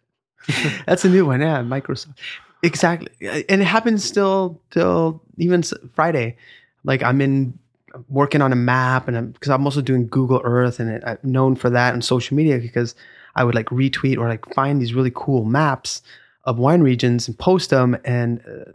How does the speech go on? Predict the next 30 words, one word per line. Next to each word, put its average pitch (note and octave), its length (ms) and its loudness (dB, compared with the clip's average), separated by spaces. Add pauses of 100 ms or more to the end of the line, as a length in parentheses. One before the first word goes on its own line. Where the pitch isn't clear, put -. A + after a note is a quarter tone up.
the B2+ 80 -2
wine A#2+ 200 0
community G#3+ 240 0
was E3+ 100 -6
like, - 120 -2
"Oh, G3 160 -6
that's G#3 220 -10
cool. A3+ 320 0
I F3+ 40 4
never D#3+ 180 2
saw F3+ 240 2
that." F3 280 -4 (260)
So - 120 -6
I - 20 -2
started C3+ 240 0
creating B2+ 260 0
my A2 140 -2
own, A2+ 280 -2
like, - 200 -20 (560)
going B2 180 4
on A#2+ 120 2
Google A#2+ 240 0
Earth, B2+ 340 2
mapping A#2+ 400 0
out A#2 340 -2
the B2 80 -4
regions, A#2 680 -4 (240)
coloring B2 440 2
them A#2 160 0
in, A#2+ 300 -4